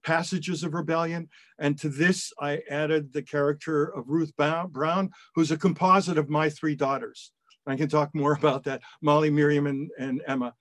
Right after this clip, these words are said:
And, uh, they're all feminists, but they're all different kinds of feminists. And,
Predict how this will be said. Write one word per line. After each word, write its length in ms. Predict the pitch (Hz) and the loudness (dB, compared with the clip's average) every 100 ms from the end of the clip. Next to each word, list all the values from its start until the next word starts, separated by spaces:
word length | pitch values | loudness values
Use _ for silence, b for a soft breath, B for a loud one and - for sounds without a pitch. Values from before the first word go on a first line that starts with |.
| _ _ - | _ _ -12
And, 340 | 139 139 139 135 | -8 -6 -6 -4
uh, 280 | 139 135 135 | -4 -2 -4
they're 200 | 139 147 | -2 0
all 160 | 135 | -2
feminists, 520 | - 151 147 143 135 - - | -2 0 0 0 -4 -14 -8
but 160 | 143 151 | -8 -6
they're 140 | 139 139 | -4 0
all 340 | 147 139 131 _ - | 4 2 0 _ -2
different 340 | 156 151 147 | -2 0 -6
kinds 320 | - 135 131 | -4 -6 -4
of 140 | 139 127 | -6 -6
feminists. 500 | 143 135 131 123 - | -8 -6 -8 -10 -8
And, 260 | 127 131 | -6 -6